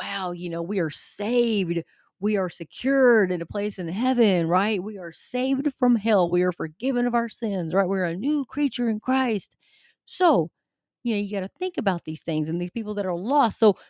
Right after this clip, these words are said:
the more we try to proclaim Christ until he comes, well, wh-, what do you think's gonna happen?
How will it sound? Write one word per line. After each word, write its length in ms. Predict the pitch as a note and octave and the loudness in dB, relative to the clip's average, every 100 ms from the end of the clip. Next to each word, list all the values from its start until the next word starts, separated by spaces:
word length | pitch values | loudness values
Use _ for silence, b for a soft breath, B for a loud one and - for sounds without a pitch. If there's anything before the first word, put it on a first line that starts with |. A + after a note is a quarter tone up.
| B | B
the 100 | G#3 | -2
more 460 | G3 F#3+ A#3+ E4 E4+ | 0 0 0 2 2
we 200 | D#4 D#4 | 0 -4
try 220 | - D4 | 0 0
to 60 | C4 | 0
proclaim 560 | - A#3 - B3+ B3+ B3 | -2 -4 -4 -6 -4 -6
Christ 440 | - A#3 B3 - | -6 -4 -4 -4
until 300 | A3 - A3+ | -8 -6 -8
he 120 | A3 | -8
comes, 420 | - A3+ A3+ A3+ | -8 -8 -6 -6
well, 240 | G#3+ A3+ A#3 | -4 -4 -6
wh-, 280 | F#3+ - G#3 | -10 -14 -8
what 160 | B3+ | -8
do 60 | A3 | -4
you 100 | A#3+ | -2
think's 260 | A3+ G3+ | -2 -4
gonna 220 | - G3 F#3+ | -8 -8 -8
happen? 560 | G#3+ A#3 - D#3 D#3+ | -6 -8 -6 -6 -6